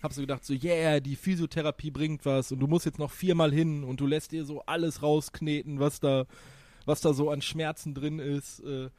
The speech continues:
und ja, dann hab ich mich,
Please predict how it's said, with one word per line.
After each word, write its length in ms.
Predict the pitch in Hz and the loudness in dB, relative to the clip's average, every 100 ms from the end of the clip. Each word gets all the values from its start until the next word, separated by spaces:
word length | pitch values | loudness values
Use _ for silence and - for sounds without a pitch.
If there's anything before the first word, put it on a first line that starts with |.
| - - - - - - | -20 -20 -20 -20 -20 -6
und 540 | 156 147 143 - - - | -4 -2 -4 -8 -12 0
ja, 280 | 202 117 | 2 2
dann 160 | 104 127 | 0 -4
hab 120 | 143 | -4
ich 140 | 143 156 | -4 -8
mich, 340 | 143 - - | -12 -14 -20